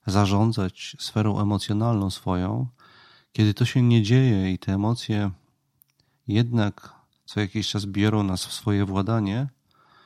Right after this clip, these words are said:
to uruchamia nam się jeszcze tak jakby poziom krytyki tego, złości na to, że sobie nie radzimy ze złością, co sprawia, że ta złość jest jeszcze intensywniejsza. Albo że dłużej trwa,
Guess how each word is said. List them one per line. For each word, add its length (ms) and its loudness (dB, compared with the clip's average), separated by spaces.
to 120 0
uruchamia 500 0
nam 200 0
się 180 -4
jeszcze 480 -4
tak 120 -12
jakby 160 -8
poziom 340 2
krytyki 520 -6
tego, 440 -4
złości 520 0
na 180 0
to, 200 -4
że 180 -4
sobie 280 0
nie 140 4
radzimy 360 4
ze 100 2
złością, 600 -2
co 140 -8
sprawia, 360 -4
że 100 -8
ta 120 -4
złość 320 -4
jest 140 -8
jeszcze 240 -6
intensywniejsza. 880 -4
Albo 340 -2
że 120 0
dłużej 340 4
trwa, 440 -2